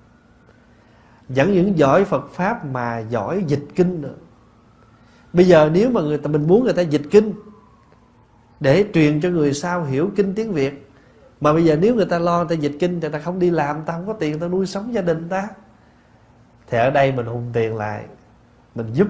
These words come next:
cho các vị đó yên ổn cuộc sống hàng ngày để họ đầu tư thời gian họ trong công việc dịch kinh.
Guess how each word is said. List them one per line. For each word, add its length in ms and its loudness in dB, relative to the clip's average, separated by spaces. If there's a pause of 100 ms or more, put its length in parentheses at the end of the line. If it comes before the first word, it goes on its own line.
cho 140 -2
các 240 -6
vị 160 -8
đó 320 -4 (1200)
yên 320 8
ổn 300 2
cuộc 180 -4
sống 340 -8 (100)
hàng 240 -10
ngày 260 -6 (540)
để 180 2
họ 240 -2
đầu 440 4
tư 260 2
thời 200 -2
gian 300 -6
họ 180 -4
trong 260 -4
công 180 -8
việc 200 -10
dịch 200 -10
kinh. 120 -10